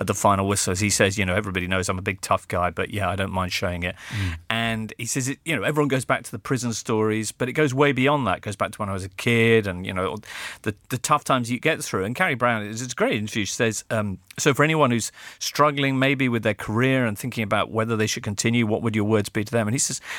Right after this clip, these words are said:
Speaker 1: "I don't want to talk about just football. I want to go a bit deeper than that. Basically anybody, any, you, when you, life, you see all these other people with their Instagram lives. Don't believe in all that stuff. Everyone's got problems.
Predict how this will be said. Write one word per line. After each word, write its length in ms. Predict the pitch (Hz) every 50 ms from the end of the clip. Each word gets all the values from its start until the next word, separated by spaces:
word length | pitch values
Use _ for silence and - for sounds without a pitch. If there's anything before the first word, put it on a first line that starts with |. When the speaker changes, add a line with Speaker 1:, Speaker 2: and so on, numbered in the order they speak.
| - - - -
Speaker 1:
"I 60 | - 240
don't 100 | 277 339
want 100 | 247 131
to 60 | 104
talk 220 | - - 110 - 92
about 180 | 98 92 80
just 180 | - 104 - -
football. 300 | - 151 156 - - 92
I 40 | 98
want 100 | 156 190
to 60 | 254
go 60 | 262
a 40 | 151
bit 160 | 208 - 120
deeper 320 | - 180 180 190 - - 127
than 160 | 98 92 85
that. 280 | 85 82 82 - - -
Basically 400 | 151 190 202 - - 185 156 -
anybody, 300 | - 151 175 175 175 151 120 185 85 85 85 -
any, 200 | - 151 160 180 180 147 - -
you, 120 | 120 131
when 100 | 135 147
you, 60 | 143 - - - - - - - - -
life, 400 | - 135 156 185 190 160 - -
you 60 | 143 135
see 180 | - - 202 202
all 80 | 196
these 160 | 175 175 160
other 140 | 165 151 147
people 500 | 135 - 135 135 131 - 127 123 123 127 - - - _
with 120 | - 113 107
their 100 | 110 - -
Instagram 560 | 151 175 165 - - 135 110 123 110 104 98
lives. 280 | 104 101 95 98 101 107
Don't 180 | - 175 208 226
believe 300 | 208 220 226 226 226 180
in 80 | 143 120
all 100 | 101 90
that 180 | 90 87 -
stuff. 220 | - - - 90 - -
Everyone's 360 | - 156 151 143 127 113 107
got 140 | - 104 92 -
problems. 300 | - 95 87 92 101